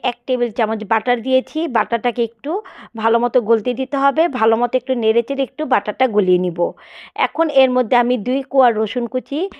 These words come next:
কিছুক্ষণ একটু ভেজে নিব, খুব বেশি লাল করবেন না, just একটু রসুনের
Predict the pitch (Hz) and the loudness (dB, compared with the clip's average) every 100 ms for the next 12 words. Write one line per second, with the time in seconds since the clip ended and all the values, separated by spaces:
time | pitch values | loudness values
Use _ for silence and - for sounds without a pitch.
0 | - - - 262 277 - 294 320 226 - | -20 -20 -10 -8 -4 -2 -2 -4 -10 -8
1 | - 311 208 214 226 220 220 285 - 233 | -6 -4 -2 0 2 2 2 2 2 2
2 | 208 226 269 240 220 214 247 233 269 311 | 4 2 2 2 2 2 0 0 0 -2
3 | 220 226 - - - 294 247 226 254 254 | 0 0 0 -8 -6 0 2 2 2 0